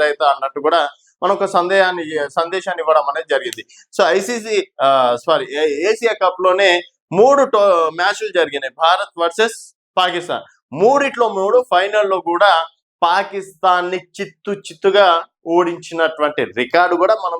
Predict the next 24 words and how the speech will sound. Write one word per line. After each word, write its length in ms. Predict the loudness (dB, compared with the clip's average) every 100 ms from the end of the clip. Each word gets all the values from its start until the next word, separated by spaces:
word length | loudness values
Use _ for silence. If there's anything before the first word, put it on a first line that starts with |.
| -6
సొంతం 300 | -6 -4 -4
చేసుకున్నాం. 360 | -6 -8 -10 -10 -14 -20 _ -2
So 80 |
తర్వాత 280 | -2 -2 -4 -2
ఏం 160 | -2
చేయాలి? 640 | -2 -2 0 -2 -4 -10 _ _ _
మనం 200 | -2 0
ఆసియా 340 | 0 0 -2
కప్ 320 | -2 -4 -6 -10
తీసుకోవాలి. 460 | -12 -6 -4 -4 -12 _ -4
అక్కడ 240 | 0 0
ఆసియా 420 | 0 0 -2 -4 -2
కప్ 200 | -4 -4
ఇచ్చేటోడు 420 | -6 -6 0 0
ఎవడు? 500 | 2 2 2 0 -2 _ _ 0
వాడు 300 | 2 2 0 0
పాక్ 320 | 2 2 -2
మంత్రి, 540 | -4 -4 -4 -8 -8 _ _ _ _
అలాగే 380 | 0 2 0 -2
పాకిస్తాన్ 640 | 0 0 0 -2 0 0
బోర్డు, 600 | 2 4 4 4 2 -2 -4 -4
ఆ, 400 | 0 4 4 2 -4
ఇంచార్జ్, 600 | -6 0 0 0 -2 0
చైర్మన్, 460 | 0 2 0 0